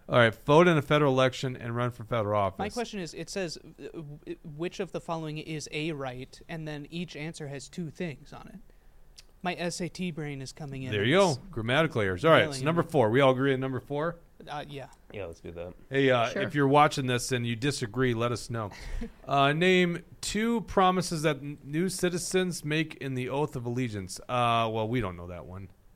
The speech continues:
Speaker 1: I don't know that one. Do you guys know that one?
Speaker 3: Well, lem-, let me read the answers here quick.
Speaker 1: Give up loyalty to other countries and defend the U S. Well, it's probably number one right there, right?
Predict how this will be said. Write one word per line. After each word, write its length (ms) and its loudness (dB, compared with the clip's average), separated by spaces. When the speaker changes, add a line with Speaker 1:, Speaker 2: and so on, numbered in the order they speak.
Speaker 1:
I 100 -2
don't 160 0
know 120 -2
that 140 -6
one. 100 -14
Do 80 -8
you 40 -4
guys 140 0
know 120 -2
that 180 -4
one? 180 -8
Speaker 3:
Well, 140 -2
lem-, 240 0
let 120 -2
me 100 -4
read 200 -4
the 160 -4
answers 380 -10
here 140 -10
quick. 260 -12
Speaker 1:
Give 200 4
up 220 6
loyalty 440 4
to 140 2
other 160 4
countries 460 -4
and 140 -4
defend 300 -4
the 40 0
U 100 4
S. 160 -2
Well, 200 0
it's 80 -4
probably 260 2
number 240 -2
one 260 -2
right 220 -6
there, 200 -2
right? 240 -6